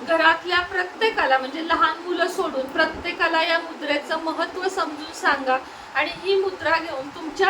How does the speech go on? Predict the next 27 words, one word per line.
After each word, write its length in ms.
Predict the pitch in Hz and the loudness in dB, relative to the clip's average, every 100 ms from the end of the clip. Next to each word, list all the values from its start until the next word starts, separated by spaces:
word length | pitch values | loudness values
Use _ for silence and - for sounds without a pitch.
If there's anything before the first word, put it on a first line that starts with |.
| 370 | 4
इच्छा 420 | 381 359 - 370 | -2 -6 0 2
फक्त 340 | 359 392 392 381 | 4 2 2 -2
मनातल्या 540 | 381 320 320 320 330 | 0 0 0 0 -2
मनात 320 | 330 311 285 | 0 0 0
पूर्ण 480 | 285 - 370 370 370 | 0 -2 0 2 2
झाल्या 320 | 370 359 320 | 2 2 4
आहेत 280 | 320 294 269 - - - - - 339 | 4 4 0 -4 -14 -16 -16 -10 -2
हे 120 | 381 | 0
त्यांना 400 | 392 359 349 370 - | 4 2 4 4 4
आतून 460 | 277 - 370 381 | 2 2 -2 0
बोलायला 440 | 370 330 302 294 339 | 0 2 2 2 2
सांगा 380 | 349 311 254 | 2 0 0
किंवा 260 | 254 311 294 | -2 0 0
ते 260 | 311 349 359 | 0 -2 -6
फील 500 | - - 339 381 403 | -6 0 4 4 6
करायला 460 | 392 339 311 311 | 4 4 2 0
सांगा 400 | 311 311 262 - - - - - | -2 -4 -4 -6 -8 -12 -14 -6
की 160 | 330 339 | -6 2
ही 200 | 359 381 | 4 4
नोकरी 440 | 381 359 381 381 | 2 -4 2 4
लागली 380 | 359 320 311 359 | 4 2 0 2
आहे, 260 | 320 311 269 | 4 2 -4
इथं 320 | - - 330 | -6 -6 -6
मी 140 | 339 | -6
प्रवेश 480 | 349 339 311 320 320 | -2 0 0 0 -4
केलाय, 400 | - 294 254 247 | -6 -4 -2 -2
माझे 280 | 277 262 311 | -2 -2 -4